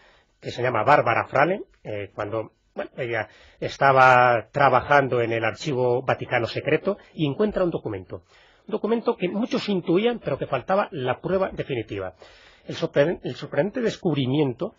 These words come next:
que hace cuando, ya digo, está en ese archivo secreto vaticano, descubre, es un documento además de un metro de longitud, que el Papa Clemente quinto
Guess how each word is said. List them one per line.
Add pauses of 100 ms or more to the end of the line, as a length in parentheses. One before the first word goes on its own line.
que
hace
cuando,
ya
digo,
está
en
ese
archivo
secreto
vaticano, (1400)
descubre, (100)
es
un
documento
además
de
un
metro
de
longitud, (640)
que
el
Papa
Clemente
quinto